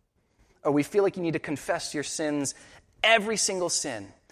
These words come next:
at the end of every single day, and if you miss one, then it's gonna be the thing that bars you from getting into heaven. Or you blew it again and you just feel like you need to be replunged into the fountain of Jesus Christ's blood.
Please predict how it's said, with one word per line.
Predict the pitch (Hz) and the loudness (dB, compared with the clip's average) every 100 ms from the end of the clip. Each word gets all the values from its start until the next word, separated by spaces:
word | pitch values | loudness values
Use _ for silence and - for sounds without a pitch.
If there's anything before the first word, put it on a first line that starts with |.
| - _ | -20 _
at | 139 | -6
the | 170 165 | -2 0
end | 202 | 0
of | 196 | 2
every | 196 190 | 2 0
single | 180 190 170 | -4 -6 -6
day, | 151 143 123 120 117 - _ | -4 -2 -2 -2 -8 -18 _
and | 180 | -2
if | 165 165 | 0 0
you | 143 | 2
miss | 165 233 196 175 | 2 2 0 -2
one, | 151 139 143 139 - | -2 0 -2 -6 -8
then | 156 151 156 | 0 2 2
it's | - | 0
gonna | 170 156 | -2 0
be | 151 | 0
the | 139 | 0
thing | 160 | -2
that | 147 131 | -2 -2
bars | 139 135 | -2 -2
you | 135 | -4
from | 135 | -4
getting | 131 - | -6 -6
into | 123 120 | -8 -8
heaven. | 120 113 107 - _ _ _ _ _ _ _ _ - - | -8 -10 -14 -20 _ _ _ _ _ _ _ _ -20 -6
Or | - | 0
you | 160 165 | 4 2
blew | 127 185 226 240 | 2 -2 0 0
it | 226 | -2
again | 175 190 175 170 | -2 -4 -6 -4
and | 160 156 | -4 -2
you | |
just | 156 180 - | -2 -4 -6
feel | - 208 | 0 2
like | 208 156 165 | 4 2 0
you | |
need | 160 170 | -4 -2
to | 151 | -2
be | 139 143 | 0 -2
replunged | 131 165 208 185 - - 175 185 175 170 139 131 | -2 -4 -4 -6 -12 -12 -8 -4 -2 -2 -4 -4
into | - 147 135 | -4 -4 -4
the | 123 | -6
fountain | - 156 160 143 | -8 -8 -6 -4
of | 131 135 | -4 -4
Jesus | 143 156 135 - | -4 -4 -4 -6
Christ's | 151 143 127 | -4 -4 -6
blood. | 120 147 156 139 | -8 -4 -2 -4